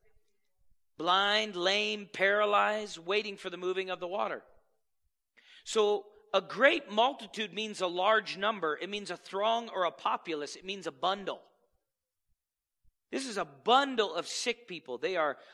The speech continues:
blind, lame, they're paralyzed. And I do not understand all this, so I'm not gonna pretend that I do.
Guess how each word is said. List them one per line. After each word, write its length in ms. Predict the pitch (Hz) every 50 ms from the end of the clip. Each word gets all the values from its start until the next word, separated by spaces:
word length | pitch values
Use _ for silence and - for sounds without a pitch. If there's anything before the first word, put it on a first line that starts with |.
| - _
blind, 500 | - 165 196 226 240 254 254 254 240 202
lame, 440 | 208 214 226 240 240 240 240 226 202
they're 140 | 170 143 139
paralyzed. 1120 | - - - 240 247 247 254 254 254 254 254 247 247 240 240 240 247 247 220 - - _ _ _ _ _ _ _ _ - - -
And 120 | 175 196
I 120 | 220 262
do 120 | 214 196 156
not 320 | 156 175 185 202 190 -
understand 480 | 180 180 170 160 156 - 165 156 147 147
all 140 | 139 131 123
this, 160 | 139 139 -
so 100 | - 147
I'm 80 | 139
not 140 | 156 175 175
gonna 120 | 175 165 147
pretend 440 | - 147 - - 175 165 165 156
that 80 | 143 127
I 100 | 127 123
do. 360 | 120 123 139 139 139 139 139